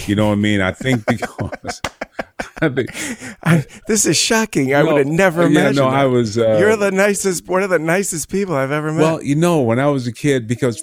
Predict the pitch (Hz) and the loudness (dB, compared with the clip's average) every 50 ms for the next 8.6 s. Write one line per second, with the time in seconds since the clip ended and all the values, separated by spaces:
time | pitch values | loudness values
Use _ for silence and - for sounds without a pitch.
0 | - _ - 202 190 - 185 180 165 160 - - - 143 135 127 - - 262 - | -12 _ -6 -6 -6 -4 -2 0 2 2 2 0 0 0 0 0 0 -2 -4 -2
1 | - 131 127 131 147 147 147 151 160 165 165 156 - - 147 143 - 143 123 104 | -2 -2 0 2 2 2 2 2 2 2 0 0 0 0 0 0 0 0 -2 -2
2 | 113 110 107 117 123 123 113 104 90 98 87 - - 117 110 98 87 76 82 82 | -2 -2 0 0 0 0 0 -2 -2 -6 -6 -6 -6 -6 -4 -4 -6 -6 -6 -8
3 | - - 110 107 104 123 131 123 107 104 98 117 131 165 160 - 135 110 110 117 | -8 -6 -6 -4 -4 -2 -4 -2 -4 -4 -4 -2 -2 -2 -2 -2 -4 -4 -4 -6
4 | 113 110 _ _ - 143 135 131 123 120 110 92 117 127 - - 131 117 110 98 | -8 -10 _ _ -6 -2 0 2 2 2 0 -2 -6 -10 -8 -4 -2 0 0 -2
5 | - - 123 120 113 113 117 117 104 90 127 113 107 104 101 98 98 101 104 104 | -2 -4 -4 -2 0 0 0 0 0 -2 -2 -2 -2 0 0 0 0 0 -2 -2
6 | 101 95 90 90 90 92 92 101 120 131 143 143 139 131 131 123 120 - - - | -2 -2 -2 -4 -4 -4 -2 -2 0 0 2 2 2 0 0 -2 -6 -8 -12 -14
7 | _ - 127 120 120 117 104 95 - - 104 104 101 131 113 95 - - - 147 | _ -2 0 2 2 0 0 -4 -6 -6 -6 -2 0 0 0 0 -2 -4 -2 -2
8 | 135 - - 131 113 95 - - 110 104 104 | -2 -2 -2 -2 -4 -4 -6 -6 -6 -4 -4